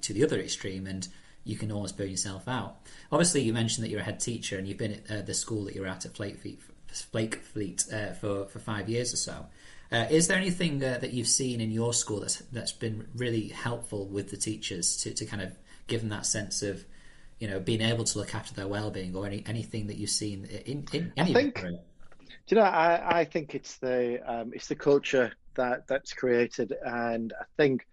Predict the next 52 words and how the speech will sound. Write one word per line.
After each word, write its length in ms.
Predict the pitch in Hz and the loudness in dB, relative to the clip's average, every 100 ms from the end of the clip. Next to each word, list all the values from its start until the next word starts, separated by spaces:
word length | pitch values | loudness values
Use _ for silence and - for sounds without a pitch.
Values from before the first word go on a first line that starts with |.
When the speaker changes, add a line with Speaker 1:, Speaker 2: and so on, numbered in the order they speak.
| - - - | -20 -20 -10
Speaker 2:
the 80 | - | -8
thing 200 | - 139 | 4 4
that 140 | 127 131 | 4 0
stands 340 | - 127 120 | 2 2 6
out 220 | 135 131 123 | 6 6 4
is 120 | - | -4
that 120 | 120 | -4
it's 120 | - | -4
creating 320 | - - 135 127 | -2 4 4 2
a 20 | |
culture 360 | - 127 - 123 | 2 2 2 -2
of 60 | |
psychological 600 | - 139 131 147 147 151 | 4 2 4 2 2 0
safety, 580 | - 170 165 - 190 202 _ - - - - | 4 6 6 6 4 4 _ -20 -20 -2 4
that 240 | 139 - | 6 6
it's, 420 | - 131 - - - | 2 -2 -4 -10 -8
it's 160 | - 185 | -2 2
okay 540 | - - 147 143 135 - | 4 6 8 8 6 -4
to 240 | - 127 120 | -2 0 0
make 260 | 120 117 | 0 -4
mistakes, 760 | 117 - - 127 190 - - - _ - | -6 -6 0 4 4 0 -12 -16 _ -14
Speaker 1:
Mm. 300 | 98 95 90 | -10 -10 -10
Speaker 2:
um, 580 | 110 110 113 113 113 113 | -6 -4 -2 -2 -2 -4
as 100 | 120 | -2
long 120 | 120 | -2
as 80 | 110 | 2
we 140 | 117 131 | 2 6
own 300 | 143 131 131 | 8 10 8
them, 240 | 139 175 - - | 6 4 -2 -10
as 80 | - | -4
long 140 | 120 | -2
as 160 | 110 - | -2 -6
we, 260 | 78 113 113 | -4 0 2
you 500 | 113 110 110 113 113 | 4 4 4 2 2
know, 260 | 110 104 - | 2 2 2
we 120 | 110 | 0
admit 340 | 110 131 156 - | 2 2 2 6
them, 180 | 139 123 | 6 8
we, 240 | 120 120 | 6 6
we 160 | 107 110 | 4 4
work 300 | 127 143 143 | 8 6 6
on 60 | 135 | 0
them, 80 | |
we 60 | 110 | 0
try 200 | - 127 | -2 -2
not 120 | 131 - | -2 -4
to 100 | 120 | -4
do 120 | 123 | -2
it 60 | |
again. 340 | 120 127 135 147 - - - 104 | 0 2 2 0 -12 -20 -14 -12
Speaker 1:
Mm. 180 | 95 123 120 123 123 | -4 4 6 8 6
Speaker 2:
Um, 180 | 123 | 0